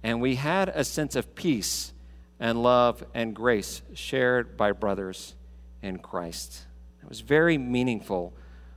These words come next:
moment for me, which I do not forget. And as we speak of peace, my favorite song, if you haven't heard this before, when I go there is Unidos, Unidos. Now, I'm not gonna sing it for you today. I've sung it for the church staff, but, uh, I'll,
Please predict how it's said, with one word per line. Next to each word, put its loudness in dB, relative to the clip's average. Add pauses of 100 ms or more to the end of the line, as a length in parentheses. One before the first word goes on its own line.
(140)
moment -2
for -4
me, -4
which -10
I -2
do -8
not -6 (300)
forget. -6 (1300)
And -8
as -4
we 2
speak 0
of 0
peace, -4 (680)
my 4
favorite 4
song, 2
if -4
you 0
haven't 2
heard -2
this -8
before, -2
when 0
I 2
go 2
there 2
is -6
Unidos, 0
Unidos. -6 (340)
Now, -4
I'm 0
not 4
gonna 2
sing 0
it -2
for 2
you -2
today. 2
I've 2
sung -6
it -6
for -2
the 0
church -6
staff, -4 (180)
but, -6
uh, -4
I'll, 4